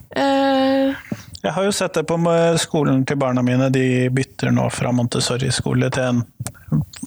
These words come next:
Speaker 2: i gåseøyne, vanlig offentlig skole. De skiller seg jo ganske mye fra hverandre, de også.
Speaker 1: Mhm.
Speaker 2: Men, eh, hvor de da har hatt sånn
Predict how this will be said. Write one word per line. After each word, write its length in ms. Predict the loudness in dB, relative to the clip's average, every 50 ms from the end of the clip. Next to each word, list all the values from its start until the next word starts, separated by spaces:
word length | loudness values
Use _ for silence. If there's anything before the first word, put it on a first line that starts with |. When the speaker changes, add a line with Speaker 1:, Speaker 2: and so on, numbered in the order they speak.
| -8 -8 -8 -8 -8 _ -4
Speaker 2:
i 60 | -2 0
gåseøyne, 480 | 0 0 0 -2 -2 -2 0 0 0
vanlig 340 | 0 0 0 0 0 0 0 0
offentlig 320 | 0 -2 -2 -2 -2 -2 -2
skole. 240 | 0 0 0 2 2
De 120 | 2 0 0
skiller 240 | 0 -2 -2 -2 -2
seg 160 | -2 -2 0
jo 60 | 0
ganske 260 | 0 -2 -2 0 0 0
mye 160 | 0 0 0
fra 140 | -2 -2 -2 0
hverandre, 380 | 0 0 0 2 2 2 0 0
de 140 | 2 2 2
også. 240 | 0 0 -2 -2 0
Speaker 1:
Mhm. 320 | 2 2 0 0 -2 -6 -4 -4
Speaker 2:
Men, 240 | -2 -2 0 0 2 2
eh, 240 | 2 4 4 4 2 2 2
hvor 100 | 2 0
de 120 | 2 2 2
da 80 | 2 0 0
har 80 | -2 -4
hatt 140 | -4 -2
sånn 180 | -2 0 0